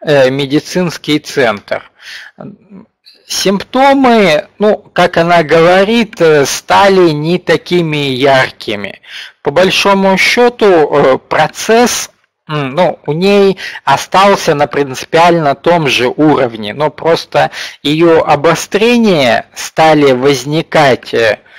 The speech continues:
пореже. Э, раньше было каждую неделю у ней какое-то обострение и новая ситуация. Э, сейчас, э, это возникает раз в две недели.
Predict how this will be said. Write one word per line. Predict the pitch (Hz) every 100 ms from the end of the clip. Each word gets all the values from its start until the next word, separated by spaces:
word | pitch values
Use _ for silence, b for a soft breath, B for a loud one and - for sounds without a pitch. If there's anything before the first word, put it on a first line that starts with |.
| B B B _ _ -
пореже. | 165 156 156 - 156 190 247 247 190 120 101 - _ _ _ _ _ _ _ _ B B B _
Э, | 151 139 131 131
раньше | 143 170 156 - 156
было | 135 156 160 143 139 127 123 -
каждую | 208 220 175 170 151 135
неделю | 135 139 131 120 113
у | 117
ней | 127 127 110
какое-то | 127 - 127 117 -
обострение | 110 117 120 - 170 185 151 123
и |
новая | 123 131 120 113 110
ситуация. | 110 - - 135 120 107 - - 104 - B B B
Э, | 135 131 131
сейчас, | - - 143 - 220 220 - -
э, | 175 165 151 -
это | 160 170 156
возникает | 143 123 135 135 156 156 151 143 - 143
раз | 127 131 131
в | 117 107
две | 110 120 127 147
недели. | 120 113 107 101 104 104 98